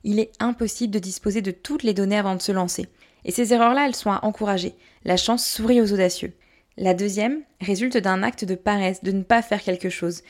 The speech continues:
soit par peur, soit parce qu'on refuse d'agir pour faire évoluer une situation négative alors que nous disposons de toutes les données. C'est ainsi que des expériences d'apprentissage peuvent devenir des punitions,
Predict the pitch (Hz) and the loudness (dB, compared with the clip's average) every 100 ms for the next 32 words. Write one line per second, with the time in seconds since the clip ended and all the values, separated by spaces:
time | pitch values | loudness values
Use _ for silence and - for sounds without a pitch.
0 | - - - 233 220 190 - 185 220 240 | -20 -14 -2 0 0 -2 -2 0 0 -2
1 | - - - 254 220 - 190 175 214 - | -12 -20 -6 2 4 4 0 2 0 0
2 | 214 196 185 180 175 - - 185 208 190 | 0 2 2 2 -2 -4 -6 -2 0 2
3 | 196 214 220 202 190 208 190 196 180 175 | 4 4 2 0 -2 -2 0 0 0 0
4 | - 226 220 180 - 190 180 185 - 190 | -2 0 0 0 0 -2 -2 -4 -4 -2
5 | 202 175 - - 208 180 175 180 _ _ | -2 -4 -10 -4 -2 0 -2 -6 _ _
6 | - 208 208 277 226 214 208 214 214 208 | 0 2 2 -2 -2 0 0 2 2 0
7 | 208 214 214 220 220 - 185 196 202 185 | -2 -4 -2 0 0 -2 -2 -2 0 -2
8 | 180 214 196 - 208 | -2 0 0 0 -4